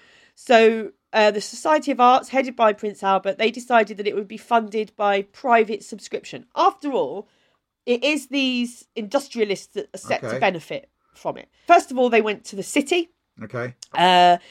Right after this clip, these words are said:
Speaker 1: where Henry Cole, he persuaded London merchants and bankers to part with their cash.
Speaker 2: And then there was a Royal Commission formed, wasn't there, in, um, in eighteen fifty?
Speaker 1: That's
Speaker 2: Albert's
Speaker 1: right, yeah.
Speaker 2: president. You got,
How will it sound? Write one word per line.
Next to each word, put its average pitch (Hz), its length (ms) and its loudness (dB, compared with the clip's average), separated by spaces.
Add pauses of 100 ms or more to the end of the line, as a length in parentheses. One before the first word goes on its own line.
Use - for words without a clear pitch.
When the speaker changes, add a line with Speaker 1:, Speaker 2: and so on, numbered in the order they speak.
(200)
Speaker 1:
where 202 320 4
Henry 254 280 0
Cole, 233 360 4
he 226 120 2
persuaded 233 600 -2
London 240 380 -2
merchants 220 540 0
and 202 120 -8
bankers 190 600 -4
to 175 100 -12
part 190 380 2
with 180 140 -6
their 170 160 2
cash. - 540 -10
Speaker 2:
And 139 100 -6
then 156 100 -4
there 156 80 -2
was 143 100 -2
a 147 80 -2
Royal 160 180 -2
Commission 123 360 -6
formed, 101 280 -8
wasn't 101 220 -10
there, 95 140 -10
in, 98 220 -10
um, 95 380 -12 (180)
in 104 100 -10
eighteen 101 240 -12
fifty? - 420 -16 (420)
Speaker 1:
That's 175 200 2
Speaker 2:
Albert's 139 400 0
Speaker 1:
right, - 20 -20
yeah. 165 60 -10
Speaker 2:
president. 127 640 -4
You 117 80 -20
got, 104 200 -8